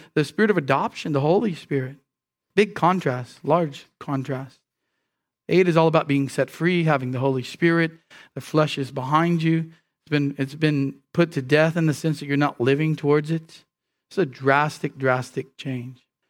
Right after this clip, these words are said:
So those are the five, I think, best arguments. Like I said, you could come up with five or ten, or I've heard people mention, you know, fourteen. John Piper preached six or seven sermons, and he had fourteen reasons why he took the, the opposing view.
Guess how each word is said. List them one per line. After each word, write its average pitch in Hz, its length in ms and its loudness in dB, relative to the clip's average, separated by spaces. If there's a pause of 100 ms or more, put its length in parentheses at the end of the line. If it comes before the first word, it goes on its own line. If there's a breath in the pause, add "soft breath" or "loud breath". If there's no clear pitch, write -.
So 165 80 -2
those 202 160 4
are 202 60 4
the 170 80 4
five, 165 480 2 (320)
I 143 80 0
think, 151 160 -2
best 156 260 2
arguments. 156 680 -2
Like 147 160 -4
I 135 40 -6
said, 156 200 2
you 147 80 -8
could 135 140 -12
come 143 120 0
up 139 120 0
with 131 160 -4 (160)
five 143 260 2
or 127 160 -4 (200)
ten, 147 300 0
or 131 140 0
I've 135 80 -4
heard 139 200 -4
people 139 260 0
mention, 131 300 -2
you - 380 -12
know, 131 80 -4
fourteen. 165 680 0
John 156 160 0
Piper 165 320 0
preached 143 320 -8
six - 280 -2
or 165 80 -4
seven 151 340 0
sermons, 135 540 -4
and 139 120 -2
he 151 100 2
had 151 200 2 (160 soft breath)
fourteen 190 500 0
reasons 160 380 0
why 151 160 2
he 151 140 -4
took 147 260 -2
the, 131 260 -4
the 131 120 -2
opposing 135 460 -4
view. 120 260 -10